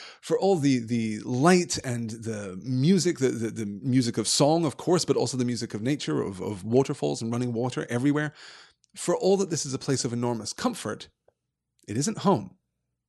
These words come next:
It isn't the Shire. It isn't Bag End. It isn't even Crickhollow. This is a different kind of place. We are within the realm of fairy, and magic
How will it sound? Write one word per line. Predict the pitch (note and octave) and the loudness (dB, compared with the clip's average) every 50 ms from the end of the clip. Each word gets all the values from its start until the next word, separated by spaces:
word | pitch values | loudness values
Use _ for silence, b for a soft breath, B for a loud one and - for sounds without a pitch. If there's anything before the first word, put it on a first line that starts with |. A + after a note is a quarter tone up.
| _ - | _ 2
It | C#3+ C#3+ - | 2 4 6
isn't | D#3+ D3 E3 F#3 F3+ - - | 4 4 4 0 -4 -2 0
the | D3 D#3+ | 2 2
Shire. | - - - E3 C3+ G2 F2 E2 E2 - | 4 4 2 2 2 0 -4 -6 -6 -4
It | - B2+ - | -4 -2 0
isn't | - C#3 C#3+ E3 C3+ B2 | 2 2 2 2 0 0
Bag | A#2+ C#3+ C#3 C#3 C3 C#3 | 2 2 2 2 2 0
End. | B2+ A2+ G2+ | 0 0 -2
It | A#2+ B2+ | -2 -2
isn't | E3 F3+ G#3+ | -2 0 0
even | G#3 F3+ C#3+ A#2+ | 0 0 0 -2
Crickhollow. | A2 - - G#3 - - - F2+ D2 - - - _ _ _ _ _ _ _ _ - | -2 -2 -2 -4 -2 -4 -6 -6 -6 -8 -10 -14 _ _ _ _ _ _ _ _ 4
This | C#3 E3+ F3 - - - | 6 6 6 6 4 6
is | F3 F3+ E3+ D3+ B2 A2 G2+ B B B B B B B B B B B B B B _ - | 6 8 8 6 6 2 -2 B B B B B B B B B B B B B B _ -14
a | - | -14
different | G#2 F#2 - C#3+ - - A#2 - - | -4 -2 -2 0 0 -2 -6 -6 -8
kind | - - - B2+ B2+ C3 C3 B2 | -8 -6 -2 -2 0 0 0 -2
of | - A#2 - | -2 -4 -8
place. | - - D3 C#3 A#2 F2 - - | -4 -2 -2 -2 0 -2 -4 -2
We | G#2+ B2 D3+ D#3 - - | 2 2 2 2 2 2
are | - C3+ D#3+ E3 D3+ C3+ B2+ | 4 4 6 6 6 4 2
within | A#2 B2 B2+ A#2 A#2+ A#2 A#2 A#2 | 2 0 2 2 2 2 0 0
the | A#2+ | -2
realm | A#2 A#2 A2+ A2 G#2+ G#2+ G#2 | -2 -2 -4 -4 -4 -6 -8
of | - A2 G#2+ | -10 -10 -10
fairy, | - - B2 A#2 G#2+ G2 G2 F#2+ - | -6 -4 -4 -2 -2 -4 -6 -6 -8
and | - G#2+ G#2+ G2 | -10 -12 -10 -8
magic | G#2+ A2 B2 C3+ C3+ A2 A2+ A2 - - - | -6 -4 -4 -4 -4 -4 -4 -6 -8 -10 -14